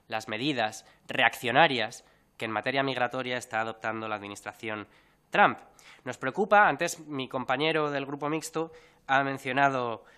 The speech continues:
la calidad imperial de los Estados Unidos, ¿no? Comparándolo a Roma. Pues me preocupa que usted vaya a ser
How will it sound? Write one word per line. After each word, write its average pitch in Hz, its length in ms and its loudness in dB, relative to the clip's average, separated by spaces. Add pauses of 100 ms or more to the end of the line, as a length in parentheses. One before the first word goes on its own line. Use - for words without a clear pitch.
(140)
la 117 120 -4
calidad 117 300 0
imperial 131 720 4 (100)
de 117 420 -6
los 113 200 -10
Estados 131 360 -6
Unidos, 139 360 -2
¿no? 190 160 -4
Comparándolo 139 500 0
a - 20 6
Roma. 175 220 4
Pues 127 160 -4
me 135 300 -4
preocupa 185 320 0
que 190 60 -2
usted 190 160 -2
vaya 196 160 2
a 175 40 0
ser 196 240 2